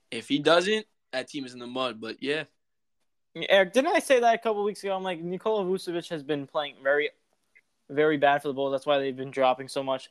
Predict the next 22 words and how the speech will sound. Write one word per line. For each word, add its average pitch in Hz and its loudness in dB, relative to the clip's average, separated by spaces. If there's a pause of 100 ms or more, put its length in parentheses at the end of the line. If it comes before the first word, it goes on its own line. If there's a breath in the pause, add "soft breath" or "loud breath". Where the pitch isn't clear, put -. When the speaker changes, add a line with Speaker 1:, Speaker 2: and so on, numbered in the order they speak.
Speaker 2:
And 151 -4
since 190 0
he's 190 -6
been 180 -4
playing 180 -2
the 160 -6
playoffs, 165 4
he's 156 -6
been 139 -2
playing 147 -4
really 143 0
good, 139 2
and 139 -8
they've 131 -8
been 131 -20
actually 143 2
winning. 143 -6 (800)
Speaker 1:
You 214 -2
actually 240 2
said 202 -10
that. 220 4
Like, 156 -8